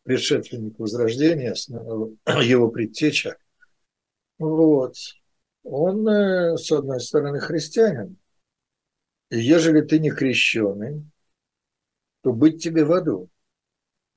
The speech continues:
А с другой стороны,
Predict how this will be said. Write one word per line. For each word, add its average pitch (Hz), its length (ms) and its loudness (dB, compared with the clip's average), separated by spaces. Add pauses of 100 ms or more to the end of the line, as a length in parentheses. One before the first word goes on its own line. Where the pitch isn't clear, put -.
(3000)
А 117 100 2
с 110 60 2
другой 110 340 2
стороны, 135 560 -6